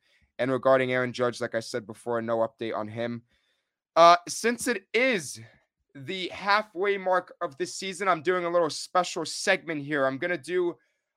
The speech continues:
I used to do this segment a lot back in the day. I used to do winners and losers of each series. Stop doing that.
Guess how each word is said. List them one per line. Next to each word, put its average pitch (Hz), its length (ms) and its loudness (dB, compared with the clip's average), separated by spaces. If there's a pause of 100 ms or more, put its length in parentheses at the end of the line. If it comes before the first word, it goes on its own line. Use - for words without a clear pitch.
(120)
I 185 60 2
used 247 260 -4
to 240 80 -14
do 202 180 -8
this 180 180 -6
segment 170 440 -6
a 123 80 -2
lot 131 420 0
back 143 240 2
in 156 80 -4
the 143 80 -2
day. 143 160 0
I 143 40 0
used 139 180 -4
to 127 60 -16
do 135 140 -2
winners 143 640 0
and 127 220 -2
losers 131 460 0
of 104 100 -6
each 120 220 -4
series. 151 560 4
Stop - 480 -6
doing 156 300 -6
that. 147 260 -4